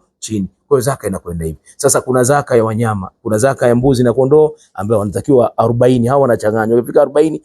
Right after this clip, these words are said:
anatolewa mmoja. Ng'ombe thelathini anatolewa nini? Moja. Kuna zaka ya mazao, rubul ushur. Kilo zikifika mia, kilo mia saba na hamsini inatolewa rubul ushur. Sawa sawa, rubu yake al ushur. Wengine wamesema mpaka kilo mia tisa.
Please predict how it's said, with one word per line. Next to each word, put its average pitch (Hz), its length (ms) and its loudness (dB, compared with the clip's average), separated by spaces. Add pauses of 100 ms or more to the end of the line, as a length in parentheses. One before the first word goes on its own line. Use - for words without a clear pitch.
(160)
anatolewa 117 440 0
mmoja. 107 380 0 (260)
Ng'ombe 165 340 2
thelathini 135 520 0
anatolewa 139 440 2
nini? 170 320 -2 (220)
Moja. 104 360 -6 (240)
Kuna 147 200 0
zaka 165 300 0
ya 143 100 2
mazao, 160 640 0 (160)
rubul 139 480 0
ushur. 127 280 -2
Kilo 170 260 2
zikifika 151 640 0 (280)
mia, 131 640 0
kilo 160 220 2
mia 139 200 0
saba 151 320 0
na 127 80 -2
hamsini 175 540 0 (220)
inatolewa 139 680 4
rubul 127 440 -2
ushur. 110 300 -6 (300)
Sawa 113 120 -2
sawa, 127 260 2
rubu 127 240 2
yake 135 260 2
al 104 160 0
ushur. 104 240 -6 (280)
Wengine 147 280 0
wamesema 143 300 2
mpaka 131 220 -2
kilo 151 220 2
mia 131 320 0 (260)
tisa. 117 400 -6